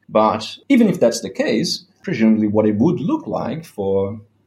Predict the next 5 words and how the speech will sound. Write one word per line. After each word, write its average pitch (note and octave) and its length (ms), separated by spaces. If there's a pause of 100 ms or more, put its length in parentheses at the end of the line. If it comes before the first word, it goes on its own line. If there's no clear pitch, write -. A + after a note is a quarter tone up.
(600)
for, G2 400
uh, G2+ 80
observers G2+ 600
like G2 300
us - 400